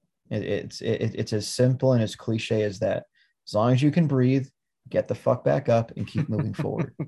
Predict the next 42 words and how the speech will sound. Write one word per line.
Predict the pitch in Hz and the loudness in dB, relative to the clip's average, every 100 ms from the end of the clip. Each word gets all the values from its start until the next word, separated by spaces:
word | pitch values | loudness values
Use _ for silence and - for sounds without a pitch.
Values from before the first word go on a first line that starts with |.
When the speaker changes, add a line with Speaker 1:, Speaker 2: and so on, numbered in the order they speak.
| - | -8
Speaker 1:
You | 107 | -4
know, | 107 101 | -4 -2
that | 104 101 | 0 0
it, | - 107 | 0 -2
it, | 113 95 | -2 -2
it, | 113 - | -2 -4
it's | 117 | -4
as | 107 | -4
simple | - 123 120 110 | 0 0 0 -2
as | 104 | 0
that, | 107 98 - | 0 0 -4
you | 110 | -4
know, | 107 | -4
and | 107 - 110 107 | -4 -6 -6 -6
people | 113 123 | -2 0
wanna | 120 117 | 2 2
sugarcoat | 107 131 123 123 131 123 | 0 2 2 4 4 6
it | 123 | 6
and, | 117 107 98 - - - | 2 0 -6 -16 -20 -12
and | - | -4
make | 107 110 110 - | 0 0 0 -2
the | - | 0
whole, | 110 117 110 107 - | 4 4 4 2 -2
you | 147 | -8
know, | 104 101 - - _ | -6 -8 -12 -20 _
motivational | 104 113 120 104 120 117 - 117 | 2 4 4 4 2 2 0 0
manifesto | 107 113 110 - 113 - 123 | 2 0 0 2 2 2 4
out | 127 135 | 4 2
of | 143 | 0
it. | 151 - - _ - | -4 -8 -20 _ -6
But | 110 117 | 0 2
the | 120 | 2
reality | 113 120 131 135 127 | 4 6 8 6 4
is | 113 | 2
that | 117 107 | 2 2
we | 104 120 123 - | 0 0 0 0
as | 113 110 110 101 - | 0 0 -2 -4 -6
a | 113 110 107 | -2 0 0
society | 110 - 107 - 113 117 110 110 | -4 -6 -4 0 4 4 4 2
have | 107 104 | 0 -2
so | - 117 113 110 110 - - _ _ - | 0 2 2 2 -4 -12 -20 _ _ -2
easily | 131 135 123 120 110 107 107 | 2 4 4 2 0 -2 -6